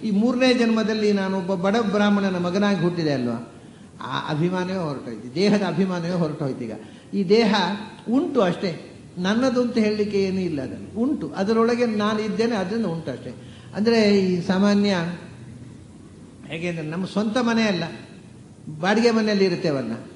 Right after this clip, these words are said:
ಹಾಗೆ ಯಾವಾಗಲೂ ಹೇ-, ಹೇಳಲಿಕ್ಕೆ ಹೇಳಿದ್ರೆ ಅವಾಗ ಹೇಳ್ಬೇಕು, ಇರು ಅಂದ್ರೆ ಇರಬೇಕು, ಏನು ಅಂದ್ರೆ ಹೇಳ್ಬೇಕು ಅಷ್ಟೇ. ಅಥವಾ ನಾವು ಲಿಫ್ಟು, ನಾವು ಪ್ರಯಾಣ ನಡ್ಕೊಂಡು ಹೋಗ್ತಾ ಇರ್ತೇವೆ ರಸ್ತೆಯಲ್ಲಿ, ಯಾರೊಬ್ರು ಸಾಹುಕಾರರು ಕಾರ್ನಲ್ಲಿ ಹೋಗ್ತಾ ಇರ್ತಾರೆ.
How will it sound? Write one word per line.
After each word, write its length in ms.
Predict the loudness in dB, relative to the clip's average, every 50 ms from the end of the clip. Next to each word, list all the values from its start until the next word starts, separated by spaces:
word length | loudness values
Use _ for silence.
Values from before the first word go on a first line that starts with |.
| -12
ಹಾಗೆ 340 | -10 -10 -8 -8 -10 -12 -14 -18 -20 -20 -20 -16 -6 -2
ಯಾವಾಗಲೂ 440 | 0 2 4 4 4 4 2 0 0
ಹೇ-, 260 | 0 0 2 2 2
ಹೇಳಲಿಕ್ಕೆ 340 | 2 2 0 0 -2 -2 -2
ಹೇಳಿದ್ರೆ 200 | 0 0 0 2
ಅವಾಗ 180 | 4 4 4
ಹೇಳ್ಬೇಕು, 480 | 4 4 4 4 2 0 -2 -2 -6 -10 -10 -16 -20 -20 -18 -6 -2
ಇರು 140 | 0 2 2
ಅಂದ್ರೆ 200 | 2 2 2 2
ಇರಬೇಕು, 380 | 2 2 2 0 0 -2 0
ಏನು 180 | 2 2 2 2
ಅಂದ್ರೆ 140 | 2 0 0
ಹೇಳ್ಬೇಕು 440 | 2 2 0 0 -2 -6 -10 -14 -16 -18 -20 -20 -20 -14
ಅಷ್ಟೇ. 260 | -12 -12 -4 -2 -2 -2 -2 -4 -8 -14 -20 -20 -20 -20 -20 -20 -20 -8 -6
ಅಥವಾ 500 | 0 2 4 4 4 4 4 2 2 0 -4 -6 -8 -12 -16 -20 -14 -8
ನಾವು 360 | -4 -2 0 2 2 2 2 0 0 -2 -4 -4 -6 -6 -8 -8 -10 -12 -12 -14 -12 -12 -10 -4 -2
ಲಿಫ್ಟು, 420 | -2 -2 -2 -4 -4 -4 -4 -6 -10 -14 -16 -16 -14 -14 -12 -12 -12 -12 -10 -8
ನಾವು 180 | -6 -4 -4 -4
ಪ್ರಯಾಣ 360 | -4 -2 0 0 0 0 0
ನಡ್ಕೊಂಡು 480 | 0 0 0 -2 -2 -2 -2 0 2
ಹೋಗ್ತಾ 240 | 2 0 0 0 -2
ಇರ್ತೇವೆ 280 | -2 -2 -2 -2 -2 -2
ರಸ್ತೆಯಲ್ಲಿ, 880 | -2 -4 -6 -4 -2 0 0 0 0 -2 -4 -4 -8 -12 -14 -18 -20 -20 -20 -20 -20 -20 -20 -20 -20 -20 -20 -14 -4 0
ಯಾರೊಬ್ರು 380 | 2 2 4 4 2 2 0
ಸಾಹುಕಾರರು 460 | 0 0 0 0 0 0 -2 -2 -2 -2
ಕಾರ್ನಲ್ಲಿ 400 | 0 0 0 0 0 0 2 2
ಹೋಗ್ತಾ 260 | 2 2 2 2 0
ಇರ್ತಾರೆ. 300 | 2 0 -2 -2 -2